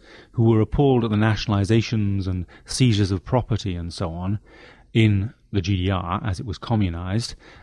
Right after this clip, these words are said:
and they wanted to prepare for the restoration of this property, or the restoration of liberty to people who were arrested on,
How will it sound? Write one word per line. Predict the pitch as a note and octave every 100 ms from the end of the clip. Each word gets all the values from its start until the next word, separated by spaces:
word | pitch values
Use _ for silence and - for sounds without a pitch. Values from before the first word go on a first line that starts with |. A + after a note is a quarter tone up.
| -
and | A#2+ A2+
they | A#2
wanted | B2 A#2
to | G#2
prepare | - G#2+ - C#3+ G#2+ E2+ A2 A#2+ _ _ _ _ _
for | - C#3 G2+ F2+ G#2+
the | G#2+
restoration | G#2+ B2+ - A2+ A2 -
of | G2+
this | F2+ -
property, | B2 - - - C3 - _ _ _ _ _ _
or | F3+ C#3+ G#2
the | G#2+
restoration | A#2+ - A2+ G2+
of | G#2
liberty | G2+ F3+ D3 - G#2
to | -
people | G#2+ F#2+
who | F#2+
were | F#2+ F#2
arrested | A2+ G#2+ A2
on, | F#2+ G2 G2